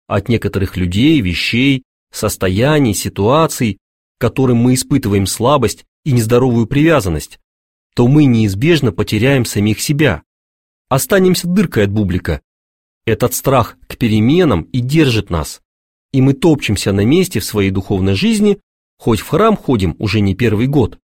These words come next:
Что мы можем сделать в этой непростой ситуации, когда у нас нет готовности? Как минимум, мы можем просить Бога дать нам такую готовность.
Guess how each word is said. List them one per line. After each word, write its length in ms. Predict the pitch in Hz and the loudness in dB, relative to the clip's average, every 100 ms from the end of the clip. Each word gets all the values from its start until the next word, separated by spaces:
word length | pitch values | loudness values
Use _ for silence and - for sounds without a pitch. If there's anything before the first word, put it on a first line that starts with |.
| _ _ _ - | _ _ _ -12
Что 260 | - 254 | -2 2
мы 100 | 240 | 4
можем 320 | 196 185 185 | 2 2 0
сделать 420 | 160 151 143 98 113 | -2 0 2 0 -2
в 60 | |
этой 180 | 151 127 | -2 0
непростой 460 | 107 101 107 - 113 | -2 -2 -4 -2 -4
ситуации, 720 | 123 160 160 - - 76 - _ | -4 -2 -2 -2 -4 -8 -10 _
когда 300 | - 110 104 | -4 -2 0
у 100 | 104 | 2
нас 280 | 107 175 170 | 2 0 0
нет 180 | 113 120 | -2 0
готовности? 760 | 131 131 175 104 87 - 71 - _ _ _ _ - | -2 0 0 0 -2 -6 -12 -14 _ _ _ _ -4
Как 240 | 113 - | -4 -2
минимум, 540 | 123 190 160 101 78 - _ - | 0 2 2 2 -2 -6 _ -4
мы 160 | 110 | 0
можем 320 | 117 127 117 120 | 2 2 0 -2
просить 400 | 123 117 120 95 | -2 -2 -4 -4
Бога 400 | 104 160 123 92 | 0 2 2 -2
дать 360 | 104 143 127 | 0 0 0
нам 140 | 92 87 | -4 -4
такую 340 | 95 95 92 | -6 -4 -2
готовность. 640 | 110 107 113 80 71 - | -2 -2 -2 -2 -8 -14